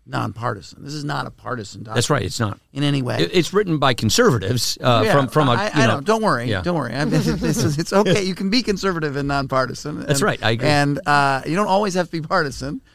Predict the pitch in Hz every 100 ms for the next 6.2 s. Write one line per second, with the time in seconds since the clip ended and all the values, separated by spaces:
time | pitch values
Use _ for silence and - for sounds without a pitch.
0 | - - 165 175 233 - 208 170 175 165
1 | 127 123 185 143 117 - 120 - - 190
2 | 208 202 151 110 - 135 147 131 101 60
3 | 65 127 131 - 151 135 - - _ _
4 | 185 175 165 - 170 180 220 233 165 165
5 | 147 147 143 147 156 196 - 151 - 147
6 | 147